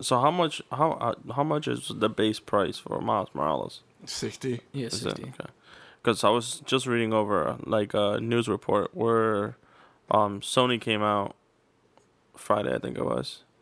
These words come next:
Speaker 1: and they
Speaker 3: Mm-hmm.
Speaker 1: mentioned how next gen games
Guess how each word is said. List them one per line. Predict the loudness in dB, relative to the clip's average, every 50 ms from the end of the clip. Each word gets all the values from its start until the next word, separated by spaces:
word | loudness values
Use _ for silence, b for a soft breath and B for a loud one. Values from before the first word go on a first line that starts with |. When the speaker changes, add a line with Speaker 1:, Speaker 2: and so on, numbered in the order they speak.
| B B B B B B B
Speaker 1:
and | -2 2
they | 4
Speaker 3:
Mm-hmm. | 4 4
Speaker 1:
mentioned | 4 4 2 0 -2 -2 0
how | 2 4 4 4 4
next | 2 2 2 0 0 -2 -6 -2
gen | 0 0 0 0 0
games | 0 2 2 2 0 0 -2 -4 -6 -8 -10 -12